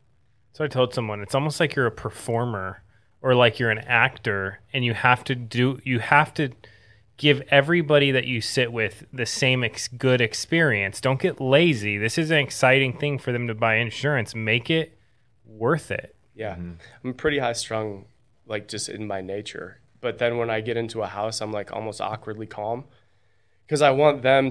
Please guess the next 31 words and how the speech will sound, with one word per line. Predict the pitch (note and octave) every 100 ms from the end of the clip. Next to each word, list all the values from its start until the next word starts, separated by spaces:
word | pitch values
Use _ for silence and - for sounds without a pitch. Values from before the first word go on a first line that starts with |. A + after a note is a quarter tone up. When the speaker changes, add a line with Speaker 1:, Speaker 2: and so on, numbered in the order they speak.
| C3
Speaker 2:
to, | B2 A2+ A2
I |
want | B2+ D3
them | D3+ D3
to | C#3
feel | - B2+
like | A#2
they | A#2
have | A2+ A#2
a |
lot | A2+ A2+
of | A2+
control. | A#2 G#2+ - A2 A#2 B2 - _ _
Um, | A2+ A2 A2 G#2+ G#2 - _ _ _
but | B2+ A#2+
I |
think | A#2 C3+ B2+
that's, | B2+ B2+
like, | A#2+ A#2
the | G#2+
highest | G#2+ A2+ A2+ A2 - -
form | - B2+ C3
of | A#2
control | A#2 A2+ A#2+
is | G#2+
when | A#2 A2 G2+ _ _ -
you're |
kinda | A2+ B2
puppet | - A#2 -
mastering | A#2+ A#2 A#2 B2+ C3 C3
it, | B2